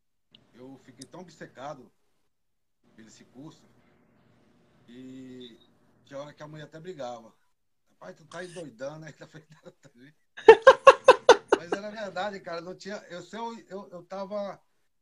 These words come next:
eu fazia minhas entregas, eu ia fazer as entregas em outro, em uma zona rural, eu botava o som da caminhonete aqui no Bluetooth, levava aquele, o celular com aquele, eu tinha baixado todo o curso daquele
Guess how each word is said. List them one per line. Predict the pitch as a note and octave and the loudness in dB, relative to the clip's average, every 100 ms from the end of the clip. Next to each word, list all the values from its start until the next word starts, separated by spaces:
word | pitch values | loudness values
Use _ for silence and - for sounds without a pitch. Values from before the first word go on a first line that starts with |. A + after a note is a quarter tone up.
| _ _ | _ _
eu | - | -20
fazia | D#3 G3 F3+ | -10 -8 -8
minhas | G3 F#3 | -8 -10
entregas, | E3+ C#3+ E3 G#3 F#3+ C3+ - - | -12 -10 -6 -6 -8 -12 -16 -20
eu | B2+ | -18
ia | D#3 | -16
fazer | D#3+ D#3 D#3 | -16 -16 -18
as | C#3 | -18
entregas | C#3 D3 C#3+ C#3+ | -18 -16 -16 -16
em | D3 | -16
outro, | D#3 D#3 D3+ D3 C#3 C3 | -18 -18 -18 -18 -18 -18
em | B2 | -18
uma | B2+ | -18
zona | B2 C#3+ | -16 -16
rural, | B2 B2 C3+ F3 D#3+ - _ _ _ _ _ _ _ - | -16 -14 -12 -12 -14 -18 _ _ _ _ _ _ _ -20
eu | |
botava | C3 D#3 - E3 E3+ | -16 -16 -12 -10 -8
o | F3 E3 | -8 -10
som | - D#3 | -14 -16
da | D3 | -14
caminhonete | C#3+ D#3+ D#3 D3 C#3+ - | -14 -16 -16 -16 -18 -20
aqui | D3 | -20
no | C#3+ | -18
Bluetooth, | C#3+ F#3+ - F3+ G#3 G3+ F#3+ - - _ _ | -12 -12 -10 -8 -8 -12 -20 -20 -20 _ _
levava | D3 D#3+ E3 D#3+ | -16 -10 -8 -8
aquele, | D#3 - D#3+ D#3 D#3 D3+ C#3 C3 - | -10 -10 -10 -10 -10 -12 -14 -18 -20
o | E3+ | -20
celular | D#3 D#3 D3+ D#3 | -18 -16 -14 -14
com | D#3+ | -14
aquele, | D#3+ - D#3 D3+ D3 - _ _ - | -16 -16 -18 -16 -18 -20 _ _ -20
eu | |
tinha | B2 - | -20 -16
baixado | D3+ - C#3+ | -16 -14 -16
todo | G3+ G3+ | -14 -16
o | |
curso | F#3 F3+ - D#3+ | -16 -18 -18 -16
daquele | D#3+ D3+ D3+ C#3+ C#3+ C#3+ C#3 C3+ | -16 -18 -20 -18 -18 -16 -16 -18